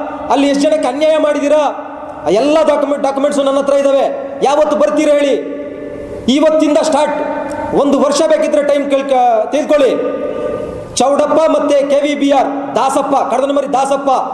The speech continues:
ಮಾತಾಡ್ಬೋದು ಡಿಬೇಟ್‌ನಲ್ಲಿ, ಅವಕಾಶ ಇರುತ್ತೆ. ನಾನ್ ನಡ್ಸ್ಕೊಡ್ತೀನಿ ಧರ್ಮಬದ್ಧವಾಗಿ, ನ್ಯಾಯಬದ್ಧವಾಗಿ, ಕಾನೂನು ಚೌಕಟ್ಟಿನಲ್ಲಿ ಚಿಕ್ಕಬಳ್ಳಾಪುರ ಪ್ರೆಸ್ ಕ್ಲಬ್ಬಲ್ಲಿ ನಾನ್ ಮಾಡ್ಕೊಡ್ತೀನಿ ನಿಮ್ಗೆ ವ್ಯವಸ್ಥೆಯನ್ನ. ಬನ್ನಿ ಕುತ್ಕೊಳ್ಳಿ, ಡಿಬೇಟ್‌ನಲ್ಲಿ ಆನ್ಸರ್ ಮಾಡಿ ನೀವು ಕ್ವಶನ್ಸು. ನೀವು ಕೇಳ್ತಕ್ಕಂಥ ಕ್ವಶನ್ಸ್‌ಗೆ ನಾವ್ ಎಲ್ಲ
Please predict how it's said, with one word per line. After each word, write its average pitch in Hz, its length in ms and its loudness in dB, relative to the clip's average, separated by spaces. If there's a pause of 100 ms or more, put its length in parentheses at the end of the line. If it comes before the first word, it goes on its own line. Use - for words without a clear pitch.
(200)
ಮಾತಾಡ್ಬೋದು 277 560 0
ಡಿಬೇಟ್‌ನಲ್ಲಿ, 285 520 2 (600)
ಅವಕಾಶ 269 320 2
ಇರುತ್ತೆ. 330 640 2 (360)
ನಾನ್ 285 220 2
ನಡ್ಸ್ಕೊಡ್ತೀನಿ 311 540 2
ಧರ್ಮಬದ್ಧವಾಗಿ, 294 840 0
ನ್ಯಾಯಬದ್ಧವಾಗಿ, 285 840 0 (320)
ಕಾನೂನು 294 340 0
ಚೌಕಟ್ಟಿನಲ್ಲಿ 294 580 0 (380)
ಚಿಕ್ಕಬಳ್ಳಾಪುರ 302 480 2
ಪ್ರೆಸ್ 285 220 -2
ಕ್ಲಬ್ಬಲ್ಲಿ 285 300 0
ನಾನ್ 277 220 -2
ಮಾಡ್ಕೊಡ್ತೀನಿ 285 480 -2
ನಿಮ್ಗೆ 277 260 2 (920)
ವ್ಯವಸ್ಥೆಯನ್ನ. 302 500 2 (520)
ಬನ್ನಿ 311 180 2
ಕುತ್ಕೊಳ್ಳಿ, 311 440 2 (720)
ಡಿಬೇಟ್‌ನಲ್ಲಿ 311 380 2
ಆನ್ಸರ್ 311 280 2
ಮಾಡಿ 311 160 2
ನೀವು 294 140 -2
ಕ್ವಶನ್ಸು. 285 640 0
ನೀವು 302 220 0
ಕೇಳ್ತಕ್ಕಂಥ 311 420 2
ಕ್ವಶನ್ಸ್‌ಗೆ 294 840 0
ನಾವ್ 254 200 2
ಎಲ್ಲ 302 180 2